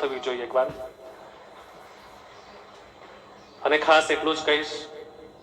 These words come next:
કે મારો પરિવાર છે અને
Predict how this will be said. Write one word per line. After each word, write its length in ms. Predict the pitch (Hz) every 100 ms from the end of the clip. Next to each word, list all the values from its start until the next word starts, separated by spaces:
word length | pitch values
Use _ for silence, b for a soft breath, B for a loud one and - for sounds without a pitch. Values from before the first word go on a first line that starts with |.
| - - - - -
કે 120 | 147 147 139 135 - - - - - - - - - -
મારો 220 | 135 143 151
પરિવાર 340 | 151 147 151 156 156
છે 120 | 156 165 - - - - - - - - - - -
અને 160 | 143